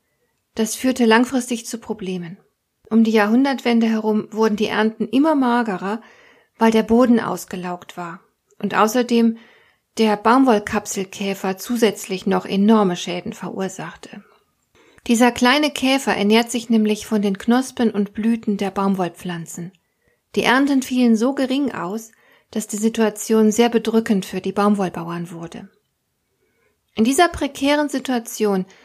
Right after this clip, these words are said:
empfahl George Washington Carver den Bauern dringend, von Baumwolle auf Erdnüsse umzusteigen.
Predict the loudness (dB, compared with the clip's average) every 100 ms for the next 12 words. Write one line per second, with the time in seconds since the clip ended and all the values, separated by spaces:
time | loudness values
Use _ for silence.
0 | _ _ -4 -4 0 2 4 2 2 2
1 | 0 0 -2 2 0 0 -4 -4 -2 0
2 | 2 0 0 -2 -2 -2 0 0 2 4
3 | 4 4 0 -6 _ -20 _ -4 -2 2
4 | 4 4 4 2 2 0 -2 -4 -2 -2
5 | -2 -6 -6 -10 -10 -10 -14 -14 -12 -12
6 | -14 -16